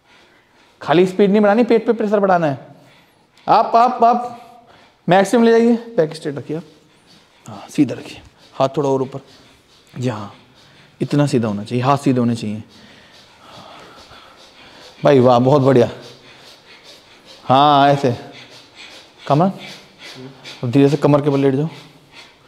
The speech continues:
लेफ्ट site turn लो, धीरे धीरे, धीरे धीरे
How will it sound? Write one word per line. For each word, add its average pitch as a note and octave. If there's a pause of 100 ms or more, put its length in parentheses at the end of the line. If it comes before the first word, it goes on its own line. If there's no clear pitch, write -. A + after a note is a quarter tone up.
(320)
लेफ्ट C3+
site C#3
turn D3
लो, F#3 (1300)
धीरे C3+
धीरे, - (180)
धीरे B2+
धीरे G2+